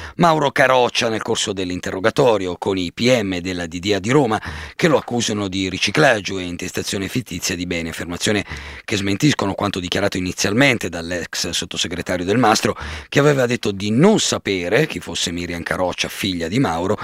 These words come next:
con cui era entrato nella società con il ristorante Le Quattro Forchette S R L.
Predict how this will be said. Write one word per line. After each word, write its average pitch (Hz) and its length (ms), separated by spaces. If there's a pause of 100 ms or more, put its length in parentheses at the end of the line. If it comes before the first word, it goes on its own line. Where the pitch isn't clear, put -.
(220)
con 135 160
cui 135 220
era 98 160
entrato 95 420
nella 90 240
società - 360 (180)
con 101 160
il 90 240
ristorante 90 640
Le 85 100
Quattro 127 360
Forchette 98 520
S 120 200
R 120 300
L. 76 200